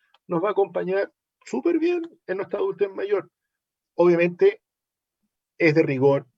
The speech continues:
estarnos controlando la, la salud, ir al médico. Eh, hay, hay ciertas funciones que,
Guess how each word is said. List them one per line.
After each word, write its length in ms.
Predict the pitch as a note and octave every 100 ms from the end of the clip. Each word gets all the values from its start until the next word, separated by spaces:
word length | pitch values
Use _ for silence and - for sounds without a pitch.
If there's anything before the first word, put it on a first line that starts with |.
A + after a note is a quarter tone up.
| _
estarnos 380 | B2 C3 C#3 C3
controlando 1000 | D3 - A2+ A#2+ C3+ C#3+ D3 C#3+ C#3 - _ _ -
la, 560 | B2+ A2+ G2+ G#2 G2+ F#2
la 100 | F#2
salud, 680 | - F2+ B2+ D3 D3+ D3 -
ir 140 | - A#2
al 120 | G#2
médico. 680 | A2 C3 C3+ C3 B2+ C#3 D3 _ _ _ _ _
Eh, 320 | - C3 B2+ -
hay, 920 | - C#3 C3 C3 A#2+ A#2+ A#2 A#2 B2+ - _ _ _ _ _
hay 100 | D3+
ciertas 300 | D3 F3 D#3
funciones 400 | D3+ B2 D3+ D3 C#3+
que, 300 | C3+ B2+